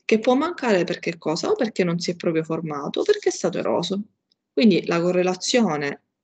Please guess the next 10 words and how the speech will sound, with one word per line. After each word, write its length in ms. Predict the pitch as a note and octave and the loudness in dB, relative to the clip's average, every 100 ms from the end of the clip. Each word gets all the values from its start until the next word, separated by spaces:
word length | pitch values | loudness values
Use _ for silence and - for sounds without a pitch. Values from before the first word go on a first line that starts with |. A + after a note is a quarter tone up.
| _ | _
biostratigrafica 1040 | F3 E3+ E3+ E3 E3 E3+ F#3+ D#3+ E3+ D3+ E3+ | -2 0 0 -2 -2 0 0 0 -2 -2 -2
sulla 280 | E3 E3+ | -2 -2
base 300 | F3 F#3+ F3 | -2 -4 -2
di 140 | D#3 D3+ | -4 -2
questo 500 | A3+ A#3 - - D#3 | 0 2 0 -2 -2
contenuto 460 | D3 E3+ E3+ G3+ | -2 -4 -2 -2
fossilifero 640 | C4+ G4 - B3+ F#3 F3+ F#3 | 0 0 2 2 2 2 -2
tra 200 | G3 F#3+ | -2 0
queste 340 | G#3 - A3 | -2 0 0
due, 400 | A#3+ A3+ D3 F#3 | 2 2 0 -4